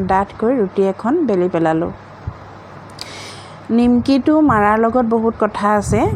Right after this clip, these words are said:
গতিকে, এ, ঘিউ আৰু ৰিফাইন ধুনীয়াকৈ মাৰি লৈ এনেকৈ মুঠি মুঠি, এ, কৰি চাব লাগে। মুঠি মুঠি হ'লে পানী অকণ অকণকৈ দি এনেকৈ মাৰি থাকিব লাগে,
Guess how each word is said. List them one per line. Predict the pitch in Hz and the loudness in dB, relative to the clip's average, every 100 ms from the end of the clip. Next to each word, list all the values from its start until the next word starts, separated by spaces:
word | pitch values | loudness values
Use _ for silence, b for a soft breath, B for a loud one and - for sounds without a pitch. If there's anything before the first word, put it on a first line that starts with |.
| - | 0
গতিকে, | 196 202 202 220 | 0 0 0 2
এ, | 240 381 - B B - 202 196 190 190 | 2 0 -6 B B -4 -2 0 0 0
ঘিউ | 190 220 214 | -2 -2 0
আৰু | 214 214 220 | 2 2 2
ৰিফাইন | 196 - 208 254 | 0 -2 0 0
ধুনীয়াকৈ | 330 208 196 202 202 208 | 2 2 0 0 0 0
মাৰি | 202 185 190 196 | 2 0 2 2
লৈ | 196 | 0
এনেকৈ | 240 202 190 240 | 0 -2 -2 0
মুঠি | 269 208 185 214 | 0 0 -2 -2
মুঠি, | 202 202 - 302 - B B B B | 0 -2 0 -2 -2 B B B B
এ, | - 190 190 | -4 -2 0
কৰি | 196 208 | 0 0
চাব | - 196 202 | 0 2 2
লাগে। | 190 190 247 | 0 0 0
মুঠি | 302 208 - | 0 0 -2
মুঠি | 214 214 226 | -2 0 0
হ'লে | 214 202 247 | 0 0 0
পানী | 294 196 202 | 0 0 0
অকণ | 214 208 208 | 0 -2 -2
অকণকৈ | 208 220 214 214 214 | -2 -2 -2 0 0
দি | 202 214 381 - B B B - | 0 0 0 -6 B B B -8
এনেকৈ | 196 190 185 254 415 240 | -2 -2 0 -2 -2 -2
মাৰি | 196 196 | 0 2
থাকিব | 202 208 190 185 | 0 -2 -2 0
লাগে, | 180 170 | 0 -2